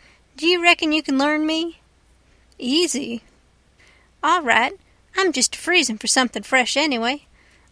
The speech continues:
Let's commence right away." So the Duke, he told him all about who Romeo was and who Juliet was, and said he was used to being Romeo, so the king could be Juliet.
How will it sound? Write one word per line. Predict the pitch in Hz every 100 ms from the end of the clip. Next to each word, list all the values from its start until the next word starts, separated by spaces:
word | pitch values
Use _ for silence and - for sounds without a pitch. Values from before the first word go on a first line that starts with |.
| -
Let's | 453 -
commence | 294 311 240 -
right | 254 262
away." | 285 277 - 233 _ _ _ _ _ _ _ _ _
So | - 247
the | 214 214
Duke, | 247 254 320 - - _ _
he | 294 370
told | - 226 220
him | 214 208
all | 240 262
about | 254 269 269 285
who | 302 302
Romeo | 330 294 214 208 202
was | 202 202 - 240 - -
and | 226
who | 247 240
Juliet | 214 247 233 240 254 302
was, | 294 269 277 285 - _ _ _ -
and | 240
said | 247 240
he | - 349
was | 233 247
used | 262 -
to | 247
being | 269 269
Romeo, | 285 311 226 208 - - -
so | - 226
the | 208
king | - 302 262
could | - 202
be | 220
Juliet. | 214 240 233 233 254 294 - -